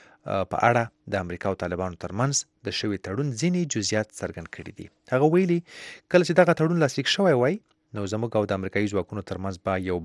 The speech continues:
بشپړ اوربند وای. موږ به امریکایي ځواکونو ته خوندي لارې ورکړو او د سپټمبر په درویشتمه نیټه به بین الافغاني خبرې پیل شي او بیا به په دغو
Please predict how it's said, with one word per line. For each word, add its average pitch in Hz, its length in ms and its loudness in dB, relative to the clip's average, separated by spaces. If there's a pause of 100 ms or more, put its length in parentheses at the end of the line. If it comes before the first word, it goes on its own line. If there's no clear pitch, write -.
(100)
بشپړ 95 460 2 (220)
اوربند 101 440 -4
وای. - 120 -10 (520)
موږ 160 240 6
به 165 80 10 (640)
امریکایي 147 360 4
ځواکونو 175 440 4
ته 175 60 4 (100)
خوندي 113 380 -2 (100)
لارې 113 320 4
ورکړو 92 400 -6 (100)
او 85 100 -2
د 90 200 -6
سپټمبر 143 500 2
په 139 140 4
درویشتمه 120 520 0
نیټه 156 340 0 (460)
به 113 240 2
بین 98 160 0
الافغاني 95 440 -6
خبرې 107 360 2
پیل 78 140 -10 (120)
شي - 100 -8 (360)
او 110 100 2
بیا 170 140 10
به 185 160 8
په 170 100 2
دغو 202 140 6